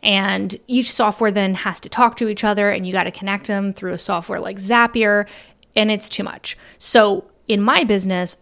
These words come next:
I personally ended up moving from a course software that I was using in the beginning over to an all-in-one software for this exact reason, because I wanted something simplified. I wanted it all under one roof, and I wanted it to be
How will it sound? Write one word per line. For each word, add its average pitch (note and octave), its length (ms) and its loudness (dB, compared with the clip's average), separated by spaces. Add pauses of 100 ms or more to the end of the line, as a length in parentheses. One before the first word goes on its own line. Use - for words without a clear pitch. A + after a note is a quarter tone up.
I B3+ 140 2
personally A3 460 0
ended G3 260 -2
up F#3+ 140 -2
moving A#3 640 0
from G#3 480 -4
a F#3+ 100 -12
course G3+ 580 -8
software G3+ 480 -2
that G#3 120 -2
I G3+ 40 2
was F#3+ 180 -2
using G3 240 -2
in G3 80 0
the F3+ 60 -4
beginning G3+ 540 -4 (460)
over G#3 420 2
to A3 380 0
an G3 100 0
all-in-one F#3 540 -2
software A#3 520 -2
for G#3 440 -2
this F#3+ 360 -2
exact F3+ 680 -8 (280)
reason, F3 520 -6 (340)
because G3+ 240 -4
I F#3+ 80 2
wanted F3+ 400 -2
something E3+ 340 -8
simplified. C4 920 -4 (240)
I - 60 -6
wanted F3 280 -4
it E3 160 -6
all F#3+ 220 -4
under A#3+ 240 2
one C#4+ 300 2
roof, A3+ 400 0
and G#3 120 -6
I G3 80 -2
wanted F#3+ 420 -2
it G#3+ 160 -2
to A3+ 140 -4
be F#3+ 440 -4